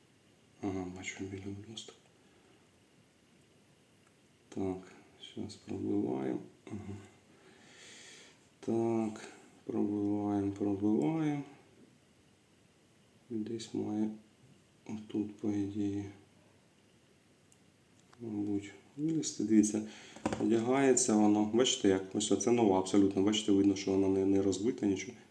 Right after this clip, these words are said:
Оп. Все. Дивіться. Видно ж? Дивіться, бачите? Все. Монтаж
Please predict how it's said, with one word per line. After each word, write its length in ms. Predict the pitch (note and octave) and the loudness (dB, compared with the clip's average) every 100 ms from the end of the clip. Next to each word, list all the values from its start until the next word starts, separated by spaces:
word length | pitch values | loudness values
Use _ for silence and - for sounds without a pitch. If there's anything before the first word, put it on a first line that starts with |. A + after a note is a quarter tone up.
| _ _ _ _ - | _ _ _ _ 4
Оп. 240 | D3+ - - - _ _ _ _ _ _ _ _ _ _ _ _ _ _ - | 4 4 -10 -20 _ _ _ _ _ _ _ _ _ _ _ _ _ _ 0
Все. 360 | - A2 G#2 - - - _ _ - | 4 6 4 2 -14 -20 _ _ 4
Дивіться. 320 | G#2+ G#2 - - - - - - - - | 8 8 6 -8 -8 -6 -6 -10 -20 -8
Видно 280 | - B2 G2+ | -4 -2 -2
ж? 140 | - - - _ _ - - - - - _ _ - | -4 -12 -20 _ _ -20 -20 -20 -20 -20 _ _ -2
Дивіться, 380 | G#2+ G2+ - - - _ A#2 | 4 4 2 -8 -14 _ 0
бачите? 340 | - - - - _ _ _ _ _ _ | 0 0 -8 -12 _ _ _ _ _ _
Все. 420 | - - G2 - - G#2 | -4 2 2 2 -8 0
Монтаж 640 | G2+ G#2 B2 A#2+ - - | 0 4 6 6 2 -6